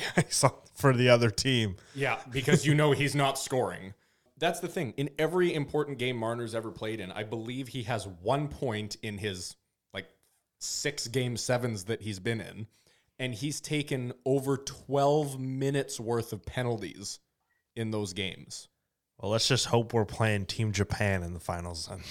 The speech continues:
Speaker 2: I don't think that's gonna happen.
Speaker 1: <laughs> All right, who else? Who, who do we have for forwards on this team?
Speaker 2: Well, here, we'll, we'll make this one a little bit fun. So obviously, you have McDavid and McKinnon on the first line.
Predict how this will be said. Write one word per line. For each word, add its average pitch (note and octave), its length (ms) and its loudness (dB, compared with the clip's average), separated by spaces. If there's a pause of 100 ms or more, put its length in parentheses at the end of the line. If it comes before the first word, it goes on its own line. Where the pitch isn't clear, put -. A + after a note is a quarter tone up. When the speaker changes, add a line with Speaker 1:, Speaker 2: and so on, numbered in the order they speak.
(640)
Speaker 2:
I B2+ 80 2
don't B2+ 340 2
think B2+ 220 -2
that's A#2 240 2
gonna A#2 180 0
happen. - 480 -4
Speaker 1:
<laughs> - 960 -20
All A2+ 80 -6
right, A#2 200 2
who D3 160 4
else? C#3 240 4
Who, C#3 160 2
who D3+ 200 2
do E3 80 2
we D#3+ 60 4
have C#3+ 160 6
for D3 100 -2
forwards A#2 800 0
on F#2+ 160 -6
this F#2 160 -8
team? F2 240 -14 (640)
Speaker 2:
Well, E3+ 440 0 (200)
here, F#3 200 4
we'll, E3+ 200 0
we'll G#3 100 6
make A#3+ 220 -2
this E3+ 200 0
one D#3+ 140 0
a B2+ 60 0
little C3+ 280 4
bit A2 220 -4
fun. - 360 -8
So B2 560 2 (220)
obviously, C#3 920 0
you A2 120 -2
have B2 160 2
McDavid D3+ 480 0
and F3 100 2
McKinnon C#3 640 -2
on B2+ 140 0
the A#2+ 60 -4
first A2+ 340 -4
line. F#2 360 -8